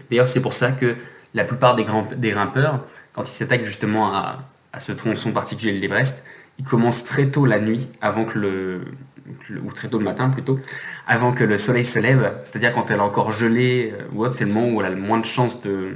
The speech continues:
de bouger. Parce qu'il faut savoir que dès que le soleil se met à, à taper dessus, comme c'est que de la glace,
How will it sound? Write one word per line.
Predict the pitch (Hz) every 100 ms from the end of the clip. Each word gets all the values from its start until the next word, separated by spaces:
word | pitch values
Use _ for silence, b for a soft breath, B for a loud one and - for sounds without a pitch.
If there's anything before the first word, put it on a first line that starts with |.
| -
de | 92 98
bouger. | 95 104 - -
Parce | -
qu'il | -
faut | 107
savoir | 113 117
que | 104
dès | 117
que | 123
le | 113
soleil | 117 113
se | 107
met | 95
à, | 92 92 - - -
à |
taper | - 110 107
dessus, | - 135
comme | 123
c'est | - 98
que | 135
de | 113
la | 98
glace, | 104 131 -